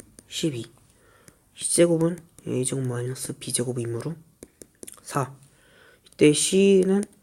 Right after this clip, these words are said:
플러스 마이너스 이인데 여기서 초점을, 좌표를 알 수 있게 됩니다. 일단 초점의 좌표가 마이너스 이, 이, 영과 이, 영이 나왔는데 A와 B의 좌표가 이, 영,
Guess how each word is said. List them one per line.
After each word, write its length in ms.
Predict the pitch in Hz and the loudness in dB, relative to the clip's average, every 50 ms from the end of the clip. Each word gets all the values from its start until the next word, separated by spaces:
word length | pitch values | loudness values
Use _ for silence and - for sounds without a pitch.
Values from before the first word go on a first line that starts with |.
| _ - | _ 0
플러스 340 | - 185 190 185 185 - | 4 6 6 6 6 4
마이너스 440 | 196 185 170 175 170 175 170 - - | 4 6 6 4 4 2 0 -2 -2
이인데 440 | 127 123 123 131 139 147 135 123 - - - _ _ - - - _ _ - - - - _ - - _ - | -2 -2 -2 -2 -2 -2 -2 -2 -6 -14 -20 _ _ -20 -20 -20 _ _ -20 -20 -20 -20 _ -20 -20 _ -16
여기서 320 | - - - - 151 147 | -10 0 2 2 2 2
초점을, 640 | - - - _ - 175 180 185 185 196 202 202 - - _ _ _ _ _ _ - | 0 -6 0 _ 6 8 8 8 8 6 4 0 -6 -18 _ _ _ _ _ _ -20
좌표를 460 | - - - - - 151 151 151 156 | -16 -14 -12 0 2 4 4 4 4
알 120 | 143 117 117 | 2 0 -2
수 160 | - - 127 | -4 -6 -6
있게 160 | 117 - - | -6 -6 -4
됩니다. 400 | 127 120 110 - - - - - _ _ _ _ _ _ _ _ - - _ _ - _ _ _ _ _ _ _ _ - - _ _ _ - _ _ _ _ _ - _ _ _ _ - - _ _ _ _ _ - - _ _ _ _ _ _ _ - - - - _ _ _ _ _ _ - - - _ _ _ _ - _ _ _ _ _ _ _ - | -4 -4 -6 -6 -12 -20 -20 -20 _ _ _ _ _ _ _ _ -20 -20 _ _ -20 _ _ _ _ _ _ _ _ -20 -20 _ _ _ -20 _ _ _ _ _ -20 _ _ _ _ -20 -20 _ _ _ _ _ -20 -20 _ _ _ _ _ _ _ -20 -20 -20 -20 _ _ _ _ _ _ -20 -20 -20 _ _ _ _ -20 _ _ _ _ _ _ _ -4
일단 400 | - - 180 175 170 160 151 139 | 4 6 8 8 8 6 4 2
초점의 360 | - - - - 233 233 214 | -2 0 4 6 6 6 6
좌표가 260 | 214 208 - 190 160 | 4 0 0 0 2
마이너스 400 | 131 127 127 139 147 143 - - | 2 4 2 2 2 0 -4 -6
이, 60 | - | -8
이, 240 | - - - 147 135 | -8 -4 -2 0 0
영과 340 | 135 123 117 117 120 151 151 | 0 0 -2 0 0 0 0
이, 60 | 139 | 0
영이 440 | 127 135 - - 165 156 147 131 120 | 0 -6 -6 -2 0 0 2 2 0
나왔는데 600 | 120 117 117 120 120 123 123 139 151 147 113 - - - - - - - - - - - _ | 0 0 -2 -2 -2 -4 0 2 2 2 2 -2 -8 -18 -20 -20 -20 -18 -18 -18 -20 -4 _
A와 400 | - 160 175 185 185 185 180 165 | 6 8 10 10 10 10 8 6
B의 240 | 160 - - 143 135 | 4 2 2 4 4
좌표가 480 | 127 - 123 - - 147 160 180 185 - - | 4 2 0 -2 2 4 4 4 4 2 -2
이, 100 | - 127 | -4 0
영, 480 | - - 156 143 139 139 151 180 202 - | 2 4 4 4 4 4 4 2 0 -2